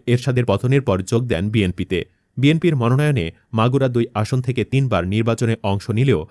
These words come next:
একবারও নির্বাচিত হননি তিনি। তবুও তার গ্রহণযোগ্যতা এবং সম্মান দলে ও কর্মীদের মাঝে সবসময় অটুট রয়েছে। নিজের মেধা, ভদ্রতা এবং দলীয় আনুগত্যের কারণে তিনি হয়ে উঠেছেন বিএনপির একজন নির্ভরযোগ্য অভিভাবক সুলভ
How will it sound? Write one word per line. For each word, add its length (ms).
একবারও 400
নির্বাচিত 480
হননি 340
তিনি। 260
তবুও 240
তার 180
গ্রহণযোগ্যতা 680
এবং 300
সম্মান 400
দলে 260
ও 100
কর্মীদের 480
মাঝে 220
সবসময় 500
অটুট 320
রয়েছে। 380
নিজের 340
মেধা, 400
ভদ্রতা 500
এবং 300
দলীয় 360
আনুগত্যের 500
কারণে 300
তিনি 180
হয়ে 260
উঠেছেন 360
বিএনপির 440
একজন 200
নির্ভরযোগ্য 540
অভিভাবক 580
সুলভ 320